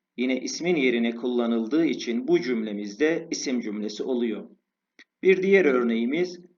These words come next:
hâzihi tabîbetun mâhiratun, bu yetenekli, mahir bir doktordur.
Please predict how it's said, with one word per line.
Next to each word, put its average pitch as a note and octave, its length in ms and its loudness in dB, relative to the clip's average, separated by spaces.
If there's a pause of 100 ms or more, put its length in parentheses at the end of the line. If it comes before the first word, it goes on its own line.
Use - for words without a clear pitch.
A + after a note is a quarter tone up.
hâzihi F3 720 4
tabîbetun D3+ 680 0
mâhiratun, E3+ 1120 0 (1120)
bu E3 800 6 (400)
yetenekli, D3 1000 0
mahir C3 680 0
bir A2+ 280 -2
doktordur. E3+ 840 2